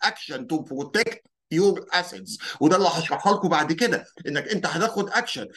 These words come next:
ان مثلًا حاطط هنا، آه، آه، آه، آه، آه، كاميرا، او ان هنا، آه، في، آه، موشن، آه، ديتكشن and so on. فكل الحاجات دي هتقدر ان هي تو بروتكت يور،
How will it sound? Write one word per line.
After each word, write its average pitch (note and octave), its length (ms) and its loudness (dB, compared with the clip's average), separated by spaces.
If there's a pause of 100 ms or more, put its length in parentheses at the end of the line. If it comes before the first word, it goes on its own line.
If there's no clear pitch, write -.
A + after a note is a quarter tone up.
(140)
ان C#3+ 200 -2
مثلًا F3 540 0
حاطط F3 300 -2
هنا، F3 300 0
آه، - 120 -8
آه، A#2+ 680 0
آه، A#2 360 -2
آه، A2 840 -4
آه، G#2+ 140 -10
كاميرا، E3+ 520 0 (240)
او D#3 340 0
ان C3+ 280 -4
هنا، D#3 560 -2
آه، A#2 720 -2
في، D#3+ 460 0 (100)
آه، A2+ 760 -2
موشن، B2+ 680 -4
آه، A2 840 -4
ديتكشن F#3 720 -2 (280)
and C#3+ 120 0
so F3+ 320 0
on. C3+ 100 -10
فكل C4+ 300 -2
الحاجات B3 300 -2
دي A#3+ 120 -10
هتقدر A#3+ 540 -2
ان F3+ 120 -2
هي G3+ 180 0
تو A3 360 -4
بروتكت D#3 580 -2
يور، F#3 380 0